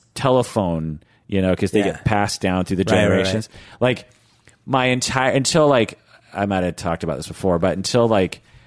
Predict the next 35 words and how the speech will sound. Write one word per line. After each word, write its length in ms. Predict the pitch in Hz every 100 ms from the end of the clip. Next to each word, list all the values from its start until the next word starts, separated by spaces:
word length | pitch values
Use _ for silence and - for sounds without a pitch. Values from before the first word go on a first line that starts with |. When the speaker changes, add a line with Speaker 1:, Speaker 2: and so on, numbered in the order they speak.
| _ -
Speaker 1:
um, 500 | 95 92 90 85 82 -
I 100 | 101
went 280 | 95 107
to 80 | 92
Japan 580 | 87 95 98 92 90 92
ten 260 | - 95 87
years 240 | 85 85
ago 320 | 95 95 107 113 _ _ _ _ - - - _ _ _
and, 420 | 104 98 92 90
uh, 420 | 87 82 80 78 87
went 180 | 101 90
with 140 | 82
Stu, 560 | - - - 90 92 110 -
Speaker 2:
Uh-huh. 240 | 110 98 87
Speaker 1:
and 120 | 98
he, 180 | 95 98
like, 300 | 92 87 -
you 140 | 90 90
know, 260 | 82 80 - _ _ -
in, 300 | - 85 82 - - -
uh, 260 | 65 62 82 - 127 104
he's 200 | 110 120
a 60 | 120
white 300 | 113 120 107
guy 220 | 101 95
from, 500 | - 101 95 92 90 - _
from 300 | - 117 113
Georgia, 1000 | 101 117 120 135 165 160 220 285 311 311 302 - - _ -
I 100 | 156
believe, 360 | 151 156 156 131
North 200 | 135 -
Carolina, 340 | 127 98 71
sorry, 180 | - 95
North 180 | 104 104
Carolina. 360 | 113 95 90